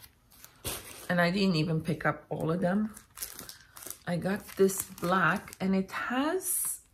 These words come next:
uh, kind of like a flowers in, in. You can't really see it. Sorry about all the glare, but it rained all day today. So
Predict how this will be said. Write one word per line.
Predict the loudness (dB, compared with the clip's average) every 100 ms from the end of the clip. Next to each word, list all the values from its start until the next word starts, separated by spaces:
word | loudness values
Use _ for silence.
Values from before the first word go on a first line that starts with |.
| -4
uh, | 0 2 0 -2
kind | -2 0
of | 2
like | 0 0 0
a | 4 4 2 0 -8 -12 -12 _ _ _ _ -18
flowers | -16 -16 -2 0 2 0 0 0 -2 -2 -4 -10 -4
in, | 2 4 2 -2 -12 _ -20 -4
in. | 0 0 -2 -4 -8 _
You | -8
can't | -8 -6 -2 -2 -2
really | 0 0
see | -2 0 0 0
it. | -2
Sorry | -4 -2 -2
about | 0 -4 -4 -2
all | 0
the | 0
glare, | 0 0 0 -2 -6 -14 -10 -8 -10 -8
but | -6 -4 -6 -14 _ -14 -12 -14 -16 -20 -20 -20 -20 _ _ _ -20 -20 -20 _ _ -8
it | -8 -2
rained | 0 0 0 0
all | 2 2
day | 2 0
today. | 0 -2 -2 -2
So | -4 -6 -4 -4 -6